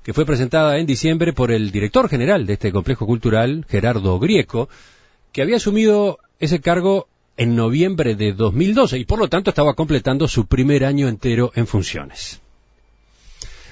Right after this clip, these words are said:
¿Cuál es su evaluación de ese año que se termina?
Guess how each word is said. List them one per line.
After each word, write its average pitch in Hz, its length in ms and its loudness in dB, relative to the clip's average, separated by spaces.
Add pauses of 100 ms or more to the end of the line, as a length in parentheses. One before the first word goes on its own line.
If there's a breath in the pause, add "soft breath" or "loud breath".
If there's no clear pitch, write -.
¿Cuál 113 200 2
es 135 100 0
su 135 100 0
evaluación 120 480 2
de 127 80 2
ese 117 140 0
año 127 180 0
que 113 80 0
se 151 100 0
termina? 190 600 0